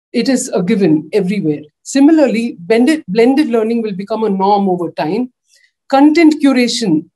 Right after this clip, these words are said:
as a discipline will be sought after. Adoption of technology will increase significantly, but for it to result in enhanced access to education, governments may have to explore structures and mechanisms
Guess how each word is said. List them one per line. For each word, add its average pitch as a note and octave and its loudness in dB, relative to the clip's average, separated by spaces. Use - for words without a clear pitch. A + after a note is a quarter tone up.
as G#3+ 0
a B3+ 0
discipline G#3+ 0
will G#3+ -4
be G#3+ -6
sought F#3+ -4
after. A3+ -4
Adoption C#4 2
of E4+ 0
technology A#3 0
will A3+ 0
increase B3 2
significantly, A3+ -2
but A#3+ 0
for B3+ 2
it F4 2
to D#4 6
result B3+ 0
in B3 0
enhanced A#3 0
access G3 -6
to A3 -4
education, F#3 -4
governments D4+ 4
may C4 4
have A#3 -2
to C4+ -2
explore A#3+ -2
structures B3+ -2
and B3+ 2
mechanisms A3 0